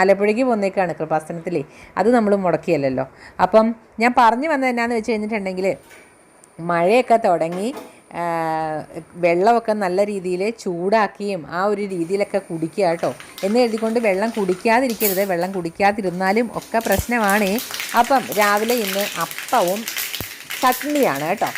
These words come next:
ചെ-, എളുപ്പമുണ്ടല്ലോ ചട്നിയാകുമ്പോൾ, വെള്ള ചട്നിയാണ് ഉണ്ടാക്കാൻ പോകുന്നത്. അപ്പം ശരിക്കും പറഞ്ഞു കഴിഞ്ഞാൽ ഇന്ന്, ഏഹ്, എനിക്ക് ഞാൻ ഉണ്ടാക്കണമെന്ന് വിചാരിച്ചിരുന്നതല്ലായിരുന്നു. അപ്പോഴാണ് നമ്മുടെ വിസിമോൾ, ഏഹ്, വന്നിട്ട് കള്ള് വാങ്ങിക്കൊണ്ട് വന്നു, കള്ളപ്പം ഉണ്ടാക്കി തലേദിവസം എന്ന് പറഞ്ഞത്.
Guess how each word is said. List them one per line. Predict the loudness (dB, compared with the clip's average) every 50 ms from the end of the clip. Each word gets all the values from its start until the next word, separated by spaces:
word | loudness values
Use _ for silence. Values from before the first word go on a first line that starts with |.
| -8 -10 -12 -12 -14 -12 -8
ചെ-, | -6 -6 -4 0 0
എളുപ്പമുണ്ടല്ലോ | 0 0 0 0 -2 -2 -2 -4 -2 -2 -2
ചട്നിയാകുമ്പോൾ, | -2 -2 -4 -4 -2 -2 0 -2 -2 0 0
വെള്ള | 0 2 2 0 0 -2
ചട്നിയാണ് | -4 -4 -4 -2 -2 -2 -4 -4
ഉണ്ടാക്കാൻ | -4 -4 -2 -2 -2 -4 -4
പോകുന്നത്. | -6 -8 -8 -10 -12 -14 -20 -20 -20 -12 -4 -4 -4
അപ്പം | -4 -2 -2 0 0 0 -2 -2 0
ശരിക്കും | 2 2 2 0 -4 -2 -2
പറഞ്ഞു | -2 -2 -2 -2
കഴിഞ്ഞാൽ | -2 -2 -2 -2 -4 -4 -4 -4
ഇന്ന്, | -4 -2 0 -2 -2 -2 -6 -8 -6 -4
ഏഹ്, | -2 -2 0 0 -2 -2
എനിക്ക് | -4 -6 -6 -6 -2 -2
ഞാൻ | 0 0 -2 -2 -2
ഉണ്ടാക്കണമെന്ന് | 2 2 2 2 2 0 0 0 -2 0 2
വിചാരിച്ചിരുന്നതല്ലായിരുന്നു. | 4 4 4 4 2 -2 0 2 2 2 2 2 2 0 0 -2 -6 -6 -8 -10 -14 -14 -8 -6 -6
അപ്പോഴാണ് | -2 0 2 2 2 2 2 0
നമ്മുടെ | 0 2 2 2 2 2
വിസിമോൾ, | -2 -2 -2 0 2 2 4 2 2 0 -4 -14 -16 -12 -8 -4 -2
ഏഹ്, | -2 0 0 0 0 2 2 2
വന്നിട്ട് | 0 0 -4 -6 -6 -8 -8 -8 -12 -14 -14 -14 -16 -16 -16 -16 -6 0
കള്ള് | 2 2 2 4 4 4 4 4
വാങ്ങിക്കൊണ്ട് | 4 2 2 0 -2 0 0 -2 0 2 0 0
വന്നു, | 0 0 -2 -4 0 0
കള്ളപ്പം | 2 2 2 0 2 0 0 0
ഉണ്ടാക്കി | 2 0 -2 -2 -2 -4 -2 0
തലേദിവസം | 0 0 0 -2 -4 -4 -6 -8
എന്ന് | -8 -8
പറഞ്ഞത്. | -8 -8 -12 -12